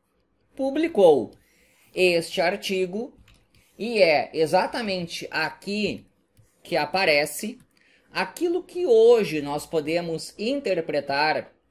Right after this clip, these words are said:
da seguinte maneira. Dadas duas matrizes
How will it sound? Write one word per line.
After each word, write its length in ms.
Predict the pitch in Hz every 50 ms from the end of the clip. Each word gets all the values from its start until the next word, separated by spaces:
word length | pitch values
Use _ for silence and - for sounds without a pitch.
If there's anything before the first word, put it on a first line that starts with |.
| _ _ -
da 180 | - 180 175 180
seguinte 440 | - 208 185 175 190 196 185 214
maneira. 640 | 202 214 240 233 214 196 165 131 110 98 80 - - _ _ _ _ _ _ _ _ _ _ _ _ _ _ _ _ _ - _ _
Dadas 680 | - 139 143 180 185 202 233 233 214 202 185 180 - 156
duas 340 | 196 220 240 240 226 208 196
matrizes 880 | 208 214 214 208 - 175 180 180 165 135 110 117 110 107 - - -